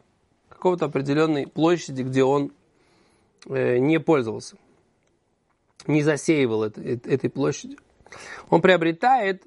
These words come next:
через три года се-, всё это поле, кроме вот этого участка, где он не использовал. За Омар Равуна, говорит, "Равуна, брейд Рав Йошуа, вело Амран".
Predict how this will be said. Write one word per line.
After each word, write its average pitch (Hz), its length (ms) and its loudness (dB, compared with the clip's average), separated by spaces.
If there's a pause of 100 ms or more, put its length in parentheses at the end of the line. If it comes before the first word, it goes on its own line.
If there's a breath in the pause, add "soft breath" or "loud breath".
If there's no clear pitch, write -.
через 175 240 0
три 196 160 -2
года 208 300 2
се-, 185 200 -8
всё 208 240 0
это 208 200 -2
поле, 233 500 0 (560)
кроме 226 380 0
вот 156 180 -4
этого 175 240 -2
участка, 165 460 -2
где 131 200 -2
он 131 200 0
не 123 80 0
использовал. - 440 -10 (3250 soft breath)
За 117 200 -8
Омар 160 220 2
Равуна, 185 320 2
говорит, 196 220 0
"Равуна, 240 320 0
брейд 208 200 0
Рав 202 160 2
Йошуа, 208 600 2
вело 170 220 2
Амран". 151 400 -2